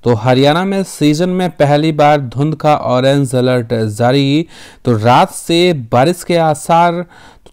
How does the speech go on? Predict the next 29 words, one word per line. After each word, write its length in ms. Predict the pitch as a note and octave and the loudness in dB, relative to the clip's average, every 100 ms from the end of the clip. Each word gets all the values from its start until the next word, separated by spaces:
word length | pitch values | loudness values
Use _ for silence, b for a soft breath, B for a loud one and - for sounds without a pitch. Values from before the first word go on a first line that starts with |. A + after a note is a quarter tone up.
| - | 2
तापमान 440 | C#3 C3+ E3 F#3+ | 2 2 0 0
में 120 | G3 | -2
एक 60 | F3 | -2
दशमलव 400 | E3 - E3 D#3+ | -4 -2 -4 -2
तीन 240 | D#3 D#3 | -2 -2
डिग्री 260 | D3+ C#3+ C#3+ | 0 0 0
की 120 | D3 | 0
गिरावट। 460 | B2+ A#2+ B2 C#3 C3+ C3+ C#3 A2+ | 0 2 2 0 -2 -4 -4 -6
हिसार 560 | A2+ A#2 B2+ F#3+ G#3 | -6 -4 -2 2 2
की 340 | F#3+ B2+ A2+ G#2+ b b b | 2 -2 -2 -6 b b b
रात 400 | A2 B2+ C3+ C3+ | -4 0 0 -2
सबसे 400 | - - E3 - | -8 -6 -6 -8
ठंडी 440 | D#3+ F3+ D#3 G#2+ - - | -10 -6 -4 -6 -8 -6
आई 180 | A2+ A2+ | -2 0
है 140 | A2+ | -2
बड़ी 280 | A2+ A#2 C3+ | -2 -2 -2
खबर। 300 | C#3 C#3+ D3+ | -2 0 0
जानेंगे 520 | B2+ A#2+ B2+ C#3 C#3 | 0 -2 -2 -2 -2
मौसम 460 | B2 A2 A#2+ C3+ C3+ | -2 -2 -4 -4 -4
अपडेट 380 | A#2+ A#2 C#3 C#3 | -4 -4 -4 -4
क्या 160 | - C#3 | -2 0
है, 180 | C3+ C#3 | 0 -2
पूरी 160 | C3+ | -2
जानकारी। 680 | B2+ B2 B2+ B2+ C3+ D3 E3 - B B B | -2 -4 -2 -2 0 0 -4 -8 B B B
आइए 280 | B2 C3 B2+ | 0 2 0
जानते 460 | A2 B2 C3+ C3 | 0 0 0 -2
हैं 200 | D3+ D3+ | -4 -4
वीडियो 360 | D3 A#2+ C3+ D#3 | -4 -4 -2 -2
में। 340 | E3+ B2 G#2 | 0 -2 -4